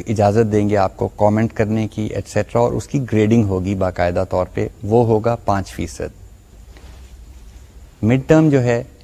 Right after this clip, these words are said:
یہ تقریباً پینتیس فیصد اس کا ویٹ ہوگا۔ So اگر اسائنمنٹس کے پندرہ فیصد اور گروپ ڈسکشن کے پانچ فیصد اور مڈ ٹرم کے پینتیس فیصد ہم ایڈ کریں تو ہم بات کر رہے ہیں کہ جی ففٹی فائیو پرسینٹ of the course جو ہے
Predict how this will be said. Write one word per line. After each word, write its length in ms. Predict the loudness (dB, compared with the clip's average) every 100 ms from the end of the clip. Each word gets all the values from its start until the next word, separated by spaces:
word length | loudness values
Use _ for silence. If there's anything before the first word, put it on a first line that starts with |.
| -2
یہ 180 | 2 4
تقریباً 460 | 2 0 0 0 -2 -8 -4
پینتیس 420 | 0 2 4 2 0
فیصد 400 | -4 -2 -4 -4
اس 180 | -8 -2
کا 120 | 0
ویٹ 320 | 0 -4 -4
ہوگا۔ 280 | -4 -2 -4 -8 -20 -20 -20 -20 -20 -6 4
So 260 | 4 4
اگر 200 | 0 0 0 -2
اسائنمنٹس 600 | -2 0 2 4 2 0
کے 100 | -2
پندرہ 340 | 0 2 2 0
فیصد 400 | -2 0 -2 0
اور 80 | -2
گروپ 300 | 0 -2 -2
ڈسکشن 440 | -6 -4 -4 -4
کے 120 | -4
پانچ 360 | -2 -2 -2 -4
فیصد 380 | -8 -4 -4 -2
اور 100 | -2
مڈ 180 | -2 -2
ٹرم 180 | 0 0
کے 240 | 0 -2 -4 -4
پینتیس 420 | -2 0 0 0
فیصد 360 | 0 0 0 2
ہم 120 | 0 0
ایڈ 260 | 0 0 0
کریں 300 | 0 0 -4 -8 -20 -20 -20 -6
تو 180 | -2 0
ہم 100 | 2
بات 260 | 2 0 0
کر 120 | 0
رہے 140 | 0
ہیں 160 | -2 -4
کہ 160 | -6 -6
جی 220 | -4 -6 -12 -20 -8
ففٹی 380 | -6 -4 -2 -2 0
فائیو 280 | 2 4 2 0
پرسینٹ 460 | 0 0 -4 -4
of 200 | -4 -6 -6
the 40 | -4 0
course 240 | 0 0 -6
جو 120 | -6
ہے 200 | -6